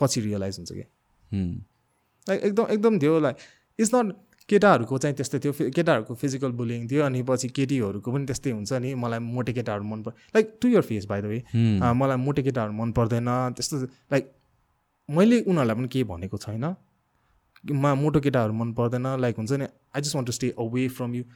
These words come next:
Speaker 1: खालको भाइब दिन्थ्यो के। Like, they pro-, डाइरेक्टली पनि नगर्ला कहिले के, तर
Speaker 2: Hmm।
Speaker 1: भाइब चाहिँ दिन्छ कि। As a
Speaker 2: Right।
Speaker 1: person, you will feel it नि।
Speaker 2: Hmm।
Speaker 1: If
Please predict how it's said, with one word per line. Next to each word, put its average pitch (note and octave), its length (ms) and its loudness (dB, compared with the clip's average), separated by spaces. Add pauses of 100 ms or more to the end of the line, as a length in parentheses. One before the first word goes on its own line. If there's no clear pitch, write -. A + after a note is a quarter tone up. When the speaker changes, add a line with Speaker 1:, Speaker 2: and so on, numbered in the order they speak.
(180)
Speaker 1:
खालको D#3+ 240 2
भाइब G#2+ 300 -2
दिन्थ्यो F#2 280 -12
के। B2 100 -8 (720)
Like, D#3+ 140 4 (240)
they E3 220 8 (300)
pro-, - 540 -2 (360)
डाइरेक्टली G3 340 6
पनि A#3+ 140 6
नगर्ला A#2+ 420 4
कहिले A2 240 0
के, D3+ 100 2
तर D3 360 2
Speaker 2:
Hmm। F#2 100 0
Speaker 1:
भाइब C#3 220 6
चाहिँ D#3+ 180 4
दिन्छ A2+ 180 -2
कि। B2 160 -6 (300)
As F#3+ 160 6
a A#3 40 8
Speaker 2:
Right। F#3 120 0
Speaker 1:
person, C#3 340 6 (440)
you C#3+ 140 4
will G#3 160 4
feel C#3+ 360 -2
it C#3 80 -16
नि। G2+ 160 -10 (380)
Speaker 2:
Hmm। G2+ 180 -2 (540)
Speaker 1:
If - 80 0